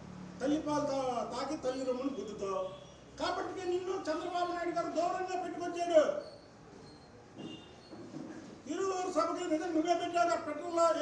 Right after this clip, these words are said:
ఏమి? నన్ను రావద్దన్నారు,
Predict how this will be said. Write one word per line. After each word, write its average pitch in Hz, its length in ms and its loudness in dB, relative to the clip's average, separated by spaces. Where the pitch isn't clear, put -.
ఏమి? 330 200 2
నన్ను 302 200 4
రావద్దన్నారు, 285 760 2